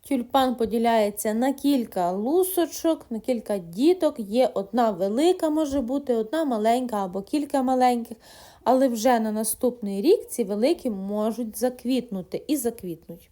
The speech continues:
При поділі цибулин важливо не відірвати кореневе донце, ось так, як на цьому випадку. Воно відірване, цей тюльпанчик вже не буде рости.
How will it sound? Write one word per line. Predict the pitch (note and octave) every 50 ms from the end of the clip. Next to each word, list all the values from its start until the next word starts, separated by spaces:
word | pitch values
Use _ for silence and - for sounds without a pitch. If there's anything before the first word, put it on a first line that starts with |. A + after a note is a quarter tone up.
| _ -
При | - C#4 C4 B3+
поділі | C4 - C#4+ C#4 A3 B3 A#3 A#3
цибулин | A3+ - - A#3+ F#3+ A#3 A#3+ B3 D#4+ F#4 F4+
важливо | C#4+ C#4 A3 G#3 A#3+ C#4 C#4+ C4 C#4 B3
не | A#3+ B3+ B3
відірвати | A#3 B3+ G#3+ A#3 B3+ A#3+ G#3 G3+ A#3 B3+ D4 D#4+ D#4 D4 C4
кореневе | C#4 - B3+ A#3+ A#3 A3+ A#3 B3 C4 C4 B3+ C#4
донце, | G#3 G#3 G#3 G3 F#3 F#3+ - - A3 -
ось | - A3 G#3+ -
так, | - - G#3+ G#3 -
як | G#3 G3+ -
на | G#3 G#3 G3
цьому | - - - A#3+ A3 G#3 G3+ G3+
випадку. | F3 A3 B3+ D#4+ - - F#4+ F#4+ - - D4 B3+ - - - - - - - _ -
Воно | A3+ B3+ B3+ B3+ A#3+ G#3+
відірване, | G3 A3 F3 F#3 C#4 F#4+ G#4+ F#4+ D#4 C#4+ A#3+ A3 G#3 G3+ -
цей | - - - B3+ B3 E4 D4+ -
тюльпанчик | - - G3+ F#3+ - - C4 D#4 F4+ G4 F#4 - F4 C4+ A#3
вже | G#3+ G3 F#3+ E3 F3+ G#3+ A3 B3+ C#4+ C#4+ - -
не | G3+ G3 G#3 A3+ A#3+
буде | G3 G#3 G3+ F#3 F3
рости. | E3+ F3 - - - - F3